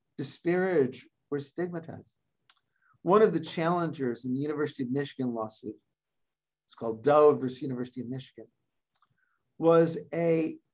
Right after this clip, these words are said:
sociobiology graduate student who was doing research on whether there's inherent behavioral differences between men and women. And he said he was afraid that depending on the findings of his research, he might be seen as disparaging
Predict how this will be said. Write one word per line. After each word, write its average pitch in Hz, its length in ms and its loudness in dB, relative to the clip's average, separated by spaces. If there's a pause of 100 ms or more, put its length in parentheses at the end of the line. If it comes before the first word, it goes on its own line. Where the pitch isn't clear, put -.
(160)
sociobiology 180 1120 4
graduate 160 540 -2
student 110 520 -8 (760)
who 175 60 2
was 165 100 4
doing 175 300 0
research 226 440 -4
on 196 120 2
whether 185 240 0
there's 165 160 -4
inherent 202 480 -6
behavioral 190 540 -2
differences 147 520 -8 (260)
between 160 380 -4
men 156 160 0
and 160 160 0
women. 147 220 4
And - 1200 -14
he - 0 -
said 196 180 0
he 240 60 -2
was 226 160 -4
afraid 254 560 -6
that 214 160 -2 (340)
depending 175 480 -10
on - 60 -4
the - 180 -6
findings 254 460 -4
of 208 40 -6
his 202 160 -6
research, 185 540 -8 (480)
he 214 100 -4
might 254 240 2
be 247 100 -6
seen 262 280 -2
as 220 160 -4
disparaging 190 840 -2